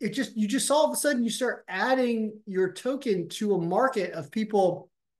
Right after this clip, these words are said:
that are trading back and forth, and they're all trying to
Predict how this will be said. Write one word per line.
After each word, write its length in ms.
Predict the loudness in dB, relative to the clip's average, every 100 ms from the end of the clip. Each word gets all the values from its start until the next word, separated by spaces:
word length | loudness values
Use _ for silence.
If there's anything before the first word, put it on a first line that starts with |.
| _ _
that 420 | 0 2 2 0 -4 _ _ _ _ _ _ 0
are 200 | 2 2
trading 520 | 0 0 2 2 2
back 260 | 4 2 0
and 140 | -8
forth, 340 | -2 0 0
and 100 | -2
they're 140 | -2 0
all 160 | 0
trying 540 | -2 -2 0 2 0 -2
to 420 | -2 -2 -2 -4